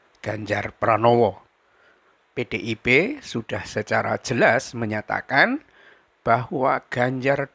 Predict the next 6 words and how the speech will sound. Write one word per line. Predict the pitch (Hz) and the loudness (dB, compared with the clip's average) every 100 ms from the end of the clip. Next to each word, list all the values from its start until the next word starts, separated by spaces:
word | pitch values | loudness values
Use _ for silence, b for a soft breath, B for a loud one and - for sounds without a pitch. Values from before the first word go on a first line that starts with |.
| - | 0
dipersilahkan | 185 190 185 185 165 160 - - 156 156 151 135 - - 147 151 - | 0 2 -2 -2 0 0 -2 -4 -2 0 0 -2 -6 -2 -2 -2 -8
nyapres | 139 139 131 127 _ _ 160 190 - - _ b b _ _ | -6 -2 0 -2 _ _ 0 2 -2 -16 _ b b _ _
dari | 113 107 117 135 165 180 _ _ | -4 -2 -4 -4 -6 -12 _ _
partai | - 113 123 110 | -4 0 0 0
lain, | 107 101 107 _ _ _ | -2 -4 -14 _ _ _
ya. | 113 110 135 | -10 -8 -8